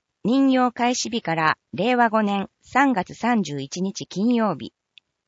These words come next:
必要書類、履歴書、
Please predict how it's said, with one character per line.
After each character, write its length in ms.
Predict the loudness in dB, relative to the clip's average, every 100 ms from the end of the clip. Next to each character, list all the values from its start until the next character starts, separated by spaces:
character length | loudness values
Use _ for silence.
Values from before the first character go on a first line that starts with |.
| _ _ _ _ _ _ _ _ _ _ _ _
必 260 | -12 -6 0
要 200 | 2 2
書 180 | -2 -4
類、 220 | -6 -8 _ _ _ _ _ _ _
履 100 | -2
歴 260 | 0 -2 -4
書、 320 | -2 0